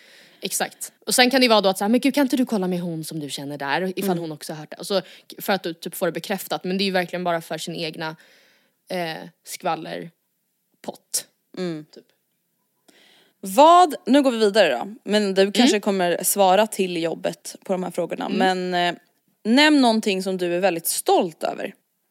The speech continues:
Speaker 1: Gud, ja, men alltså, jag känner mig väldigt stolt över mig själv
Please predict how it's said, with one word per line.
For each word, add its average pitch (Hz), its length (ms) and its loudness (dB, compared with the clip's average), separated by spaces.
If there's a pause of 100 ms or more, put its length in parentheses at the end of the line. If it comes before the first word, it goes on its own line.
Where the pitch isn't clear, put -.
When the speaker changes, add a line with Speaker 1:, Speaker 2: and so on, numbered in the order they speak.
(340)
Speaker 1:
Gud, 196 480 -10
ja, - 260 -4
men 269 360 0
alltså, 247 200 -4
jag 220 180 0
känner 392 180 -2
mig 277 100 4
väldigt 202 260 -2
stolt 170 500 -4
över 175 140 -4
mig 170 140 -8
själv 156 440 -6